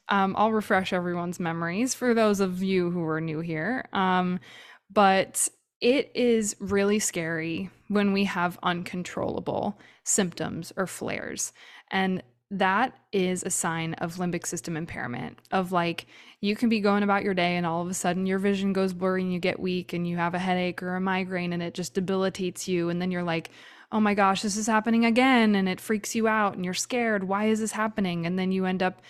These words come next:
like, uh, in bed for days because you're just defeated and confused and, "Why is this happening to me?" And I feel like so much of our story as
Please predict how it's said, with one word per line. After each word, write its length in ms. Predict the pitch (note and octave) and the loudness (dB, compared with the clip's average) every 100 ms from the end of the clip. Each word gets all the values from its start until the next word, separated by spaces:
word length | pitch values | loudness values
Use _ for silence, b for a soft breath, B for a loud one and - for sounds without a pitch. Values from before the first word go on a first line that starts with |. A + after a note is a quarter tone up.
| B B B | B B B
like, 340 | F#3+ F#3 - _ - | 0 0 -4 _ -8
uh, 100 | - C#2+ | -8 -2
in 220 | G#3+ G3 | 0 2
bed 320 | G3+ B3 F#3 | 4 4 4
for 160 | G#3+ G#3 | 0 4
days 500 | B3+ C4 F3 E3+ F3 | 6 6 4 0 -2
because 560 | G3 - F3+ F3 - - | -6 -2 -2 -2 -6 -4
you're 160 | G#3 | -2
just 300 | F#3+ F#3+ - | -2 -4 -4
defeated 480 | G3 - C4 A3+ F#3+ | -8 -4 0 2 2
and 160 | F3+ F3+ | 0 -4
confused 720 | F#3+ F3 G#3+ G#3+ G#3+ F#3 E3+ | -6 -6 -2 0 0 0 -4
and, 180 | E3+ E3 | -6 -4
"Why 220 | E3+ F#3 | -2 0
is 160 | F#3 F#3 | -2 -2
this 120 | F3 | -4
happening 440 | A#3 A3+ G#3+ F#3+ | -4 -2 0 0
to 60 | F3 | -2
me?" 280 | F3 F3+ F3+ B B B B | -4 -8 -10 B B B B
And 400 | G3+ F#3+ F#3+ - - | -2 0 0 -4 -6
I 120 | G3 | -8
feel 220 | - A3+ | -2 0
like 360 | G#3+ G3+ - - _ _ _ _ - | 0 -2 -8 -18 _ _ _ _ -6
so 880 | - - A#3+ A3+ A3+ A3 G#3+ G#3+ G#3+ | -4 0 2 2 4 4 4 4 4
much 420 | G3+ F#3+ F#3 - | 4 2 0 -4
of 180 | - F#3 | -4 0
our 140 | F3+ E3+ | 0 0
story 540 | - F#3+ F3 E3+ E3 | -4 -2 0 0 0
as 320 | E3+ E3+ - | 0 0 -2